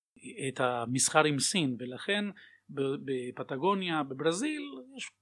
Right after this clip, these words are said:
דברים בסיסיים שקשורים לתחנת ביניים ב-, במסע הארוך לאסיה. ככל שמתקרבים לאסיה, אז גם כן מתחילים יותר לעסוק בנושאים שקשורים להפלגות, מפרשים ומסחר ו-,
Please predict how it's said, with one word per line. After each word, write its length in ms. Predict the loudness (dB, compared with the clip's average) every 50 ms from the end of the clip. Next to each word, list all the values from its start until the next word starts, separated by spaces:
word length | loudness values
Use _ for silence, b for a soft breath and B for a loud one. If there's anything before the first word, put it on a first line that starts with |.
| -12 -6
דברים 200 | -4 -2 0 0
בסיסיים 320 | 0 2 2 2 2 2
שקשורים 720 | 0 0 0 -2 2 2 4 4 6 4 4 2 0 0
לתחנת 720 | 0 0 0 0 0 -2 0 0 0 0 0 0 0 -2 4
ביניים 560 | 4 4 6 6 6 6 6 4 2 0 2
ב-, 60 | 0 0 0 2 2 2
במסע 380 | 4 4 4 4 4 4 6 6
הארוך 400 | 6 6 8 6 6 4 4 -2
לאסיה. 440 | -2 0 0 0 -2 -2 -4 -6 -8 -4
ככל 240 | -4 -2 2 4 2
שמתקרבים 600 | 4 2 0 -4 -4 0 0 2 4 4 4 4
לאסיה, 400 | 4 2 0 0 0 2 2 2
אז 120 | 2 2 2
גם 200 | 0 0 0 0
כן 180 | -4 -6 -6 -6 -10 _ _ _ _ _ _ -8
מתחילים 400 | -4 -4 -4 -2 -2 -2 -2 0
יותר 240 | 0 0 2 2 2
לעסוק 460 | 2 2 0 0 0 -2 -4 -4 -2
בנושאים 360 | -4 -4 -2 -2 -4 -4 -4
שקשורים 400 | -4 -4 -4 -6 -6 -6 -4 -4
להפלגות, 760 | -4 -6 -6 -4 -4 -4 0 2 2 4 4 2 2 0 -4 -10 -20 -14 -10
מפרשים 680 | -8 -6 -6 -6 -4 -2 0 0 0 0 -2 -4 -4 -4
ומסחר 540 | -2 -2 0 -2 -2 -2 -2 -4 -4 -2 -2 -4 -2 -2
ו-, 100 | -4